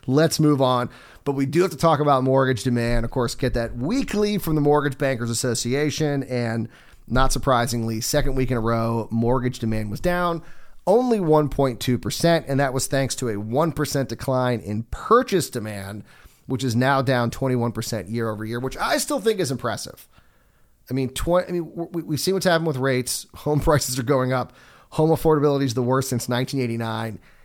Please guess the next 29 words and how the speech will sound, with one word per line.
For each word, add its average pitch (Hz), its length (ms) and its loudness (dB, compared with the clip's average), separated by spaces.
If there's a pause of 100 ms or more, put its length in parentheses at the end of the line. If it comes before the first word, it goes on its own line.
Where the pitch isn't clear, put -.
(140)
and 127 200 -2
still, 165 840 2 (840)
it's 139 240 -4
only 151 240 2
down 135 220 2
twenty-one 113 400 -4
percent. - 340 -10 (220)
And 135 100 -2
I 143 40 4
mean, 151 100 4
I 151 60 4
know 151 100 4
twenty-one 190 320 2
percent 165 220 -2
is 143 40 -8
a 135 40 -4
big 135 180 -4
number. 117 460 -4 (120)
I 113 120 -4
understand 120 420 -4
that. 117 160 -6
Talk 123 200 -2
to 117 120 -6
anyone 151 240 -2
in 156 60 -2
the 147 80 -2
mortgage 156 340 -2
<laughs> - 0 -
industry, 127 520 -4